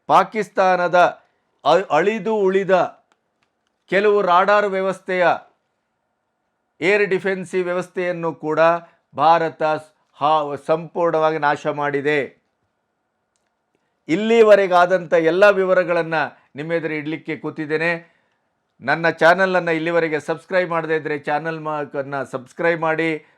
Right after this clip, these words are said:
ಭಾರತದ ಆತ್ಯಂತಿಕ ಸ್ಥಿತಿಯಲ್ಲಿ ನಾವು ನಿಂತಿದ್ದೇವೆ. ಭಾರತದ ಮಹಾಯುದ್ಧ ಆರಂಭ ಆಗಿದೆ. ಈ ಯುದ್ಧವನ್ನು ಆರಂಭ ಮಾಡಿದ್ದು ಭಾರತ ಅಲ್ಲ, ಪಾಕಿಸ್ತಾನ. ಪಾಕಿಸ್ತಾನದ ಯುದ್ಧೋನ್ಮಾದ, ಪಾಕಿಸ್ತಾನದ ಅವೈಜ್ಞಾನಿಕವಾದಂಥ, ಅಸಡ್ಡೆಯುತವಾದಂಥ,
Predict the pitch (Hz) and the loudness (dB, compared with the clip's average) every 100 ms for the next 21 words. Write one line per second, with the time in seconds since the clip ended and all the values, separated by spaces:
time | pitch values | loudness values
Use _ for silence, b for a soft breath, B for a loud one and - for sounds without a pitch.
0 | _ 113 156 170 165 165 151 156 165 185 | _ 2 4 4 0 0 2 0 0 -8
1 | 175 180 156 156 - 160 156 156 151 147 | -8 -10 -6 -8 -6 -10 -4 -4 -4 -4
2 | 147 143 147 160 151 156 156 156 - _ | -6 -6 -8 -4 0 2 0 -2 -10 _
3 | - 139 165 165 170 156 151 151 160 180 | -2 2 2 0 -2 -2 -2 -2 -4 -6
4 | 175 139 147 156 170 156 160 151 147 156 | -6 -2 0 0 -2 2 2 2 0 0
5 | 147 - _ 147 156 160 143 180 170 160 | 0 -8 _ -6 -4 -4 -4 -2 -2 -2
6 | 156 165 160 165 156 151 135 135 139 165 | -2 -2 -4 -6 -6 -6 -6 0 2 2
7 | 165 160 151 151 143 139 - - 131 135 | 0 -2 -2 0 -2 -4 -12 -6 -4 -4
8 | 123 117 98 80 _ _ _ _ _ _ | -10 -10 -10 -12 _ _ _ _ _ _
9 | _ - 160 180 190 170 185 175 170 165 | _ 2 2 2 -4 -2 2 4 4 2
10 | 165 156 175 196 185 175 156 127 - b | 0 0 0 2 2 0 2 -2 -4 b
11 | b - 165 180 196 - 180 175 165 156 | b 0 2 2 -4 0 2 2 4 4
12 | 180 185 170 196 190 175 180 165 160 147 | 4 2 0 0 -2 -2 0 0 -2 -2
13 | 151 107 b b - 147 214 214 165 196 | -2 -2 b b -2 0 2 0 2 2
14 | 190 180 185 175 165 165 139 | 2 0 0 0 0 -4 -2